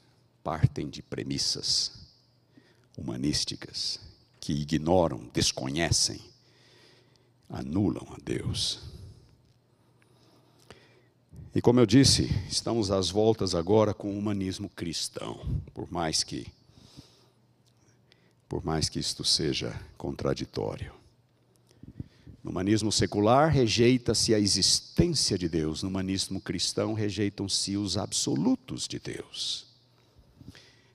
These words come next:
A verdade é vista a partir da experiência humana. As pessoas podem escolher viver como viverem,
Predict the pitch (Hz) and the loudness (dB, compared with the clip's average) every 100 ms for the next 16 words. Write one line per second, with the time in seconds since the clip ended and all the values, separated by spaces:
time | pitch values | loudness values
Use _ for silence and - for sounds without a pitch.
0 | - 78 87 85 87 92 101 104 98 104 | -8 -2 0 0 0 2 2 2 0 -2
1 | 95 82 98 104 - - 90 92 82 - | -2 -2 0 2 2 0 -2 0 -2 0
2 | 101 90 92 - - 90 80 80 82 - | -2 0 0 -2 -2 -2 0 -2 -2 -2
3 | - 69 67 76 76 - - - _ _ | -2 -4 -8 -10 -10 -10 -12 -14 _ _
4 | _ _ _ _ _ _ _ _ _ _ | _ _ _ _ _ _ _ _ _ _
5 | _ _ _ _ _ _ _ _ _ _ | _ _ _ _ _ _ _ _ _ _
6 | - - - - - - - - - 160 | -20 -14 -14 -14 -20 -20 -20 -20 -6 -2
7 | - 180 208 196 - 202 185 110 92 - | 2 2 4 2 4 4 6 4 -2 2
8 | 95 95 82 87 80 92 85 - 82 73 | 4 6 4 2 2 4 2 0 -2 -2
9 | 73 73 71 - - | -6 -6 -8 -8 -12